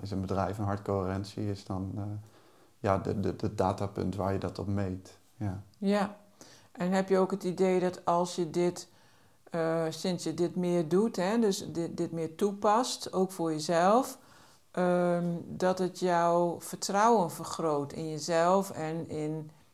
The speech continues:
Speaker 2: in misschien wel in alles?
Speaker 1: Zeker, ja.
Speaker 2: Ja.
Speaker 1: Absoluut. Ja.
Speaker 2: En, en hoe, hoe komt dat dan? Want, eh, dat werkt dus ook door dan in je psyche.
Speaker 1: Ja, ja.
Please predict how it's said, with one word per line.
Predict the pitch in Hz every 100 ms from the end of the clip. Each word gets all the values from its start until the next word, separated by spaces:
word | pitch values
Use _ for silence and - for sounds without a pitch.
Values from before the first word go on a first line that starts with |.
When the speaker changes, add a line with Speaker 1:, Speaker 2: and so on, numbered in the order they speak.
| _ -
Speaker 2:
in | 165 160
misschien | 151 180 156
wel | 147
in | 156 156
alles? | 165 214 156 143 - -
Speaker 1:
Zeker, | - 131 135 101 92
ja. | 101 113 95 101 -
Speaker 2:
Ja. | 180 -
Speaker 1:
Absoluut. | - 131 104 - - _ _
Ja. | - 113 107 - - _ _ _ -
Speaker 2:
En, | 165 -
en | 170 165
hoe, | 180
hoe | 165 170
komt | 151 190 196
dat | 170 147
dan? | 165 190
Want, | 196 180 - - - - -
eh, | - -
dat | 170 156
werkt | 175 170
dus | 165 190
ook | 196 165
door | 151 151
dan | 156 151
in | - 170
je |
psyche. | 175 - 220 190 127 120 -
Speaker 1:
Ja, | 120 143
ja. | 123 98